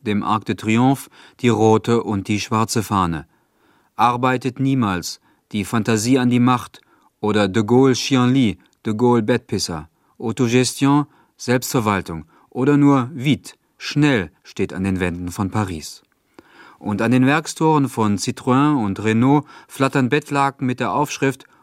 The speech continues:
„Occupation des usines, Conseil ouvrier“, Besetzung der Fabriken, Arbeiterräte. Also hatte Lautréamont, der spätromantische französische Dichter, recht, wenn er schrieb, „Sous les pavés la plage“,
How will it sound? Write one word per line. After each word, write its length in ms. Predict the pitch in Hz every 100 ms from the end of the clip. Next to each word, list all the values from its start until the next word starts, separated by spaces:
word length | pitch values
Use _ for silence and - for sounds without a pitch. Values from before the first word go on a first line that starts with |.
| _
„Occupation 800 | - 127 139 143 135 - 156 151
des 180 | 131 120
usines, 460 | 120 117 139 147 135 _ _
Conseil 600 | 127 120 - 135 131 131
ouvrier“, 600 | - 123 117 117 95 76 76 _ _ _
Besetzung 520 | - 107 143 - 156
der 100 | 135
Fabriken, 600 | 127 123 131 139 143 143 - _
Arbeiterräte. 880 | - 117 107 101 92 82 82 - 71 _ _ _ _ _ _ _ _ _ _ _ _ _
Also 480 | 123 123 117 120 113
hatte 280 | 127 123 113
Lautréamont, 800 | 127 131 131 123 120 127 151 156 _ _ -
der 180 | 98
spätromantische 880 | 95 - 117 117 117 117 117 117 123
französische 580 | - 117 - 127 113 135
Dichter, 400 | 123 131 - 131
recht, 320 | 143 113 - _ _ _ _
wenn 120 | - 107
er 100 | 110
schrieb, 420 | - 127 117 - _ _ _
„Sous 240 | - - 127
les 80 | 127
pavés 500 | 127 107 113 113 110
la 140 | 117
plage“, 560 | - 110 90 78 71